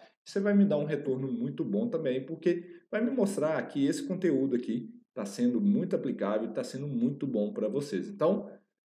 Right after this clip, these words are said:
não deixa de dar o like, o gostei e se inscrever no nosso canal não.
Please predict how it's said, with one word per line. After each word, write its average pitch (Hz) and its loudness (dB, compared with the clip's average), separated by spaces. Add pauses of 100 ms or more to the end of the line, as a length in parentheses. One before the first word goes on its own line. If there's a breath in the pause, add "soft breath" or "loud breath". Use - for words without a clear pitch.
não 113 -6
deixa 127 2
de 95 -2
dar 107 2
o 131 2
like, 110 2
o 98 -2
gostei 120 0
e 165 -8
se - -8
inscrever 151 -2
no 143 -4
nosso 123 -2
canal 120 0
não. 98 0